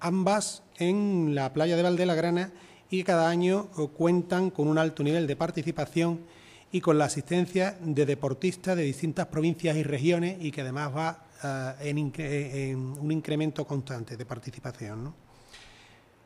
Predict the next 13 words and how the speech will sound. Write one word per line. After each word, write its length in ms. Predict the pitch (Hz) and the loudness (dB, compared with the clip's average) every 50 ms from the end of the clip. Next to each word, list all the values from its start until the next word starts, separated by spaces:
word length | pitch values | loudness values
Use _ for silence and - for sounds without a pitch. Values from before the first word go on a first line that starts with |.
| _ _ | _ _
Sobre 380 | - - - 165 160 151 156 156 | -8 0 2 4 4 6 4 4
las 160 | 156 147 139 | 4 2 0
escuelas 360 | 151 143 - 190 202 220 214 | -2 0 2 4 6 6 6
deportivas 440 | 190 214 - 214 190 185 202 196 190 | 4 2 0 0 0 0 2 2 4
municipales, 760 | 185 185 180 180 180 175 - 185 185 190 196 208 208 220 214 | 4 4 4 2 2 0 2 0 0 2 0 0 -2 -4 -6
eh, 200 | - 170 160 156 - | -6 -4 -4 -4 -4
quisiera 280 | 151 127 139 160 175 | -6 -4 -2 0 0
destacar 420 | 180 175 180 - 180 - 180 175 170 | 0 -2 -2 -4 -2 0 0 0 0
este 180 | 160 - - | 0 -2 -4
verano 320 | 165 160 165 165 170 175 175 | -4 -2 0 2 2 2 0
dos 300 | 151 131 156 165 165 170 | 2 2 2 2 2 0
escuelas 340 | 170 - - 170 156 147 135 | -2 -2 -2 0 0 0 0
novedosas 720 | 139 147 143 131 120 117 113 - - - - - - - | -2 -2 -2 -4 -6 -8 -10 -12 -14 -16 -18 -20 -20 -20